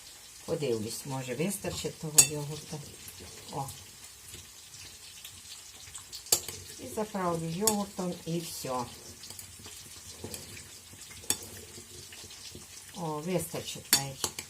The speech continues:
Та ложка, така добра та ложка йогурту, то вистачило.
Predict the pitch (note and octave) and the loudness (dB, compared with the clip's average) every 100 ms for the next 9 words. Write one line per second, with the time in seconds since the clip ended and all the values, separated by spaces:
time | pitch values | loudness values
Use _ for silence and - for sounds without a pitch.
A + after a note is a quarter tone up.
0 | - - F3 F3 F#3+ F#3+ - E3 D3+ F3+ | -12 4 6 10 8 8 6 4 8 12
1 | E3 F3 E3+ E3 D#3+ E3 D#3 F3+ F#3+ - | 12 12 12 10 10 8 10 8 6 4
2 | D#3 D#3 D#3 G#3 F#3+ F3+ - F#3+ F#3 - | 6 6 6 6 6 2 0 -4 -4 -10
3 | - - D3+ D3 C#3+ C#3 - C3+ - A2+ | -14 -2 2 6 4 4 -2 -4 -2 0
4 | G#2+ | 6